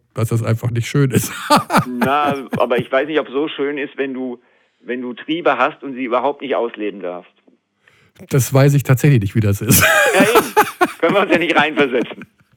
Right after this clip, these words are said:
Speaker 1: Okay, Coach. Ich
Speaker 2: Johnny.
Speaker 1: wünsche dir eine schöne Zeit, wann immer wir uns wiedersehen. Mit, die Arbeit mit dir in Ludwigsburg war so befruchtend, dass ich die ganze Woche davon zehren werde. Und, und länger.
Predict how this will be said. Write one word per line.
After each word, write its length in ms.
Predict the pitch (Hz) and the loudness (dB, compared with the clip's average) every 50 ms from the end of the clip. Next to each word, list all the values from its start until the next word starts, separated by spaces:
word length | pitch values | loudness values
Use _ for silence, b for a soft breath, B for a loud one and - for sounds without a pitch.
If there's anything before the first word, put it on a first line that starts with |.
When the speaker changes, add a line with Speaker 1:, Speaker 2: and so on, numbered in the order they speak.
| _ _ _ _ _ B B B B B B B B B B B 185 - | _ _ _ _ _ B B B B B B B B B B B 2 4
Speaker 1:
Okay, 480 | 214 196 - - 151 208 147 117 107 - _ _ | 4 4 6 6 6 6 6 6 2 -2 _ _
Coach. 480 | - 220 233 226 180 139 - - - - _ _ _ _ _ _ _ - - | 4 4 6 6 4 2 0 -4 -4 -8 _ _ _ _ _ _ _ -2 4
Ich 160 | 214 240 277 | 6 8 8
Speaker 2:
Johnny. 140 | - 180 214 262 | 8 8 8 6
Speaker 1:
wünsche 140 | 277 - | 6 6
dir 40 | 294 269 | 6 6
eine 100 | 240 202 | 6 6
schöne 240 | - 262 247 233 | 6 6 6 4
Zeit, 420 | - - - 208 214 233 233 - - | 4 4 4 6 6 6 4 4 4
wann 120 | 226 214 | 4 4
immer 200 | 233 226 233 214 | 6 6 6 8
wir 60 | 208 | 8
uns 160 | 208 202 147 151 | 6 6 6 4
wiedersehen. 560 | 208 214 214 190 165 175 196 208 202 202 202 | 4 4 4 6 6 6 6 6 6 6 6
Mit, 480 | 190 165 143 - - - - 151 165 160 | 4 4 2 -2 -8 -8 -6 -6 -2 -2
die 160 | 165 180 - | -2 0 4
Arbeit 320 | 143 170 208 214 214 208 | 4 4 6 6 6 6
mit 160 | 190 175 156 - | 6 4 6 6
dir 80 | 180 | 6
in 60 | 160 | 6
Ludwigsburg 540 | 170 196 - 202 180 - - - 170 156 - | 6 4 4 2 2 2 4 4 2 4 4
war 140 | 170 160 160 | 4 4 6
so 460 | 139 127 127 175 208 226 214 196 - _ _ _ _ _ | 6 6 6 6 6 6 4 0 -4 _ _ _ _ _
befruchtend, 760 | - 165 151 - - 165 202 208 - - - 185 175 - - - | 2 2 4 4 4 4 4 4 2 0 2 2 2 2 0 0
dass 220 | 151 143 127 - | 0 0 0 -2
ich 120 | 170 143 - | -4 -4 -2
die 100 | - 147 | 0 0
ganze 320 | 139 143 175 - - 135 | 2 2 2 2 2 2
Woche 180 | 135 156 143 143 | 4 4 4 4
davon 280 | 135 127 113 127 120 | 2 2 2 0 -2
zehren 380 | 110 - - 120 123 120 110 95 | -2 0 0 2 2 2 2 0
werde. 200 | 92 90 90 90 | 0 -2 -4 0
Und, 300 | - 160 180 185 180 - | 2 2 2 2 2 4
und 160 | 277 269 226 | 4 4 6
länger. 360 | 180 175 180 175 147 101 90 | 6 6 6 6 6 4 2